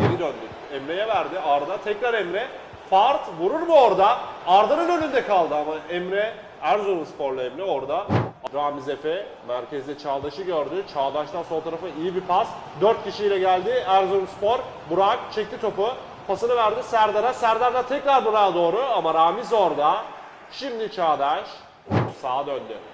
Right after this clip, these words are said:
Arda orada. Arda. Emre Ot. Şimdi Cem. Verdi pasını Farda. Fart şutunu çıkartır mı orada? Şimdi Cem döndü, vurdu ve gol! Cem attı.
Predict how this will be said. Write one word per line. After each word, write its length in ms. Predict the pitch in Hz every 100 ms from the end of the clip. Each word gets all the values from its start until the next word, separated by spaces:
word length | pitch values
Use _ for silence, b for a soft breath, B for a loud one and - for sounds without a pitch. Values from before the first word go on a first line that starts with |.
| 123
Arda 280 | 123 123 147
orada. 340 | 139 117 110 - - - - - 117
Arda. 420 | 120 123 139 127 - - - - -
Emre 300 | 127 123 147
Ot. 220 | 156 160 - - - - - - - -
Şimdi 260 | 143 165
Cem. 280 | 127 170 165 - - - - - -
Verdi 260 | 160 175
pasını 320 | 180 185 196 226
Farda. 520 | 202 196 202 226 - - -
Fart 280 | 208 226 -
şutunu 260 | - 247 285
çıkartır 480 | 277 254 226 202 320
mı 120 | 330
orada? 400 | 269 196 196 220 - -
Şimdi 440 | - 330 339 294 180
Cem 260 | 240 277 - - 185
döndü, 300 | 277 277 311
vurdu 500 | 320 349 403 370 370
ve 100 | 349
gol! 680 | 302 277 262 240 226 220 190 - - 175
Cem 240 | 339 349
attı. 640 | 339 262 - 247 220 196